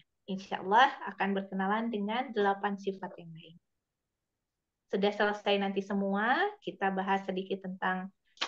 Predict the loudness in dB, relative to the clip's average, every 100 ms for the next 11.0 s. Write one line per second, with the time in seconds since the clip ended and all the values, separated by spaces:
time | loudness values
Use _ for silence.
0 | -2 0 0 0 -4 -6 _ -20 -20 _
1 | _ -20 -20 -20 -20 -20 -16 -6 -4 -2
2 | -2 -2 -4 -6 -2 0 0 0 0 2
3 | 0 0 -6 -6 -6 -2 0 2 2 2
4 | 2 4 8 8 8 4 _ -6 -4 -4
5 | -6 -8 -2 -2 0 4 4 4 0 -8
6 | -6 -4 -2 -2 -2 -2 0 4 4 4
7 | -2 _ _ _ -6 0 0 0 -4 2
8 | 6 8 6 4 -2 -8 -2 2 2 0
9 | -2 -2 -2 -4 -6 -10 -2 0 0 -4
10 | -12 _ -2 0 0 -4 _ _ -16